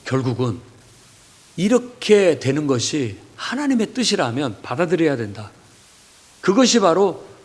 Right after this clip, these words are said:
예언된 성경 말씀을 이루는 것이다. 하나님의 뜻을 성취하는 게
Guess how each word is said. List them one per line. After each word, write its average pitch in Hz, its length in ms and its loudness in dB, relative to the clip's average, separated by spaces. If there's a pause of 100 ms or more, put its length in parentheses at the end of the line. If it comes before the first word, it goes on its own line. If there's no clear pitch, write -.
(300)
예언된 208 540 6
성경 220 440 2
말씀을 120 720 -2
이루는 240 420 4
것이다. 113 440 -4 (580)
하나님의 277 480 -4
뜻을 302 380 0
성취하는 208 640 -2
게 165 200 0